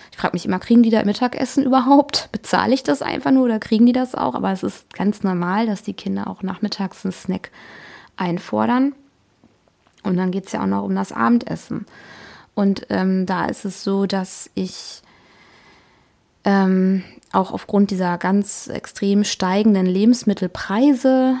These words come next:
von denen wir alle betroffen sind, schon Angebote vergleiche, aber auch gleichzeitig nicht gewillt bin, ähm, in drei Supermärkte zu rennen, um vielleicht irgendwas für fünfzig Cent billiger zu kriegen. Das mag auch eine Meinung sein, die nicht alle mit mir teilen.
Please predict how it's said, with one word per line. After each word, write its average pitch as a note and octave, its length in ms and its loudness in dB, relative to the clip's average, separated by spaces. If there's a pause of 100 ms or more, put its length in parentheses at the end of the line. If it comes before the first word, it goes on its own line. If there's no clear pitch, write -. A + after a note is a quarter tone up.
(100)
von - 180 0
denen G3 200 2
wir F3+ 160 -2
alle A3+ 240 2
betroffen G#3+ 480 -4
sind, G3 180 0
schon F#3+ 240 -2
Angebote B3 520 0
vergleiche, F#3+ 580 -4
aber F#3+ 260 -4
auch F#3 140 -6
gleichzeitig G3 640 -6
nicht A3 420 0 (400)
gewillt F#3 460 -4
bin, A#3 340 2 (420)
ähm, G3+ 240 2
in G3+ 160 0
drei F#3 440 -2
Supermärkte A3 580 -2
zu - 160 -12
rennen, F3 460 -6
um F#3 360 -2
vielleicht F#3 380 -6
irgendwas G3 380 -2
für G3 100 -12
fünfzig - 380 -4
Cent F#3 240 -4
billiger A3 380 0
zu - 140 -14
kriegen. - 380 -10 (720)
Das A3+ 280 0
mag G#3 280 2
auch - 260 0
eine A3+ 160 4
Meinung G#3+ 380 4
sein, A3 260 0
die G#3 80 -2
nicht G3 240 0
alle G3 160 -2
mit F#3+ 160 0
mir F3+ 140 -4
teilen. B3 560 0